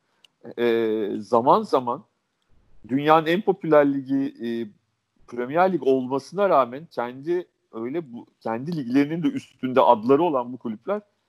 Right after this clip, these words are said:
tak diye oyuncuları ikna edebiliyorlar. Ve bunu ikna etmekte hem paraları var, üstüne,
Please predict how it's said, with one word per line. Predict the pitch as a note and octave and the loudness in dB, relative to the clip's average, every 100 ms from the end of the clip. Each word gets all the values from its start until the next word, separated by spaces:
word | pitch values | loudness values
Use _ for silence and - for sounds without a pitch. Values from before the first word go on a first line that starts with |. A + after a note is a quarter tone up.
| _ _ | _ _
tak | F#3 F#3 - | -6 -6 -4
diye | D3 | -2
oyuncuları | E3 C#3 B2+ C#3 E3 F#3+ | -2 -4 -6 -4 -4 -6
ikna | - - C#3 D3 | -12 -8 -4 -2
edebiliyorlar. | C#3 C3+ B2+ B2 G2+ F2 _ _ _ _ _ _ - _ - - _ - | -2 -4 0 0 0 -6 _ _ _ _ _ _ -20 _ -20 -20 _ -12
Ve | A#2 | -6
bunu | C#3+ D3 | -6 -6
ikna | C#3 D#3 D#3 | -8 2 4
etmekte | D3+ - C#3+ - C3+ | 4 0 -8 -2 -2
hem | C3 D#3+ | 0 0
paraları | - F#3 G#3 A#3 A#3 | 4 4 4 2 0
var, | A#3 A3 _ _ _ D#3+ | -2 -2 _ _ _ -20
üstüne, | C3+ _ D#3+ F3+ A3+ | -20 _ -8 -4 -4